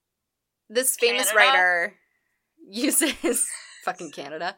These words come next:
Speaker 2: <laughs> Sorry.
Speaker 1: This famous writer uses a typewriter.
Speaker 2: Ugh.
Speaker 1: It's part of his process, which is stated multiple times. And he, so there's, like, all this conflict between them when they're, like, flirting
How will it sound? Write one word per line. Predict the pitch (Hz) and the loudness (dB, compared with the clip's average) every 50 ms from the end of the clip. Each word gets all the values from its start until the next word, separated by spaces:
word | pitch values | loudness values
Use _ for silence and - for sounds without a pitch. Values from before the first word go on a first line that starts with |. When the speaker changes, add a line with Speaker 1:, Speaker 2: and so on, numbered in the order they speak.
| - - | -14 -20
Speaker 2:
<laughs> | - - | -18 -14
Sorry. | - - - 208 - | -12 -10 -6 -4 -2
Speaker 1:
This | 247 262 - | -2 0 2
famous | 277 254 277 311 - - | 2 2 2 0 -2 2
writer | 240 220 220 220 214 | 2 2 2 2 0
uses | 214 190 175 185 185 190 185 180 | -2 -4 -6 -4 -4 -4 -4 -4
a | 180 170 | -6 -6
typewriter. | 170 - - - 180 - - 254 269 330 370 392 415 427 427 427 _ _ _ _ _ _ _ _ _ _ _ _ - | -6 -6 -4 -4 -4 -2 -2 0 0 0 -2 -4 -4 -6 -8 -12 _ _ _ _ _ _ _ _ _ _ _ _ -2
Speaker 2:
Ugh. | 262 247 247 - | 0 2 2 2
Speaker 1:
It's | 208 - - | 2 0 0
part | - 226 214 214 | 2 2 2 2
of | 214 214 | 0 -2
his | 214 240 220 - - | -2 0 2 2 2
process, | - - - 165 165 196 - - 302 311 349 381 370 - - - - - - _ _ _ | 2 2 2 2 2 2 2 2 4 2 2 2 -2 -6 -8 -8 -8 -10 -12 _ _ _
which | - 233 226 - | -10 -10 -8 -8
is | 240 - | -8 -6
stated | - - 240 247 233 247 240 233 | -4 -2 -2 -2 -2 -4 -6 -6
multiple | 240 233 226 - - - | -8 -10 -10 -10 -12 -10
times. | - 269 240 233 233 240 262 269 262 - - - _ _ _ _ _ - - - - _ _ - | -6 -4 -4 -2 -4 -4 -6 -6 -6 -8 -8 -10 _ _ _ _ _ -20 -20 -20 -20 _ _ 0
And | 226 240 240 240 240 240 240 233 233 233 226 - - _ _ _ _ _ _ _ - | 2 4 4 4 2 2 0 -2 -6 -8 -8 -10 -12 _ _ _ _ _ _ _ -14
he, | - - 277 269 254 247 247 247 240 - | -8 -6 -4 -4 -4 -4 -6 -8 -8 -8
so | 220 - 277 | -6 -6 -2
there's, | 226 247 247 247 - | 0 0 0 2 2
like, | 247 240 226 - _ - - | 0 0 -2 -4 _ -4 -2
all | 214 226 226 | 0 0 2
this | 240 240 233 | 0 0 0
conflict | - - 220 214 220 226 - 254 240 247 - | 0 2 2 2 2 0 -2 -4 -4 -4 -6
between | - 247 226 - 247 240 240 | -12 -12 -10 -8 -8 -6 -2
them | 240 240 247 247 | -2 -2 -2 -2
when | 233 208 190 | -4 -6 -4
they're, | 196 190 190 185 | -2 -2 -2 0
like, | 185 180 175 170 | 0 -2 -4 -4
flirting | - - 185 180 175 185 190 214 220 220 220 226 220 220 | -6 -8 -4 -2 0 0 0 0 -2 -4 -4 -8 -12 -16